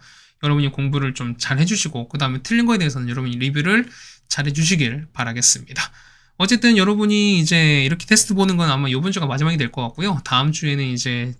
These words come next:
말씀드린 대로 전 수학상 전 범위를 같이 한번 시험 볼 거니까 그렇게 준비를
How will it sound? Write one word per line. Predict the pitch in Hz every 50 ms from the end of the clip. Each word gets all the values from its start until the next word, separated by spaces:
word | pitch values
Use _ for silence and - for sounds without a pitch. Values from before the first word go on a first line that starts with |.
| _ _ _ _ _ _ _ _ _ _ _ _ _ _ _
말씀드린 | - 127 - 190 170 160 160 151
대로 | 139 123 117 117 131 170 175 - _ _
전 | - - 143 139 139 139 139 135 135 135 131
수학상 | - - 208 202 - - 151 135
전 | - 143 156 180
범위를 | 202 185 151 127 127
같이 | 127 123 -
한번 | - 127 120 120 127 131
시험 | - - 170 165 -
볼 | 139 135 143 147
거니까 | - 143 135 120 - - 165 165 160 - - - - - _ _ _
그렇게 | - - 147 - - 135
준비를 | - - 147 135 131 127 127 135 143 -